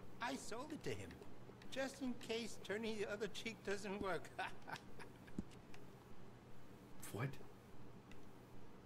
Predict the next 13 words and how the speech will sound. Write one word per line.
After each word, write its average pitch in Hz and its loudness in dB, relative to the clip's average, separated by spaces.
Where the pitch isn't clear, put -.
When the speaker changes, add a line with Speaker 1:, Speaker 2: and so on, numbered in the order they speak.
Speaker 2:
All 85 4
right. - 4
Well, 139 12
anyway, 117 12
I 139 10
always 190 12
go 190 12
with 160 12
kinda, 143 10
I - 6
kinda 165 12
like 127 12
that. 107 12